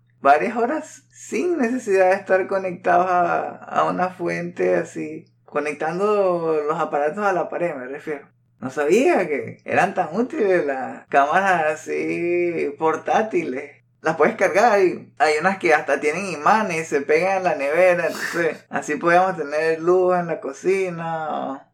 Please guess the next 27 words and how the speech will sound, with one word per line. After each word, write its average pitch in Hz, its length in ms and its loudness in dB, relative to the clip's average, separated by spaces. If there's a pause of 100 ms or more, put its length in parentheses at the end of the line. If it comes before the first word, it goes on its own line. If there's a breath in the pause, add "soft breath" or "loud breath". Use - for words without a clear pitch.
(100)
o - 140 -2
está 147 280 2
lo 170 160 -2
que 185 100 -2
se 170 200 -8
llaman 160 920 -2
power 175 420 2
banks, 180 800 -4 (180)
son 185 500 -10 (180)
geniales, 185 880 0
porque 117 580 -2
sí, 180 220 6
es 143 80 6
verdad, 143 360 4
uno 127 120 -2
tiene 156 200 -2
que 160 80 -4
ir 147 100 4
a 151 100 6
otro 160 260 2
lugar 165 480 2
a 170 200 0
cargarlos 156 840 -4
en 123 320 -12
la 120 140 -10
pared, 151 440 -6
sí. 151 400 -8